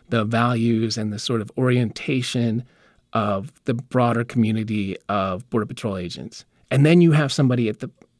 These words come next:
highest levels of the agency basically sharing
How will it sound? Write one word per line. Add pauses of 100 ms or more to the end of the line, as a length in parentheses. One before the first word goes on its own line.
(140)
highest
levels (240)
of
the
agency (440)
basically
sharing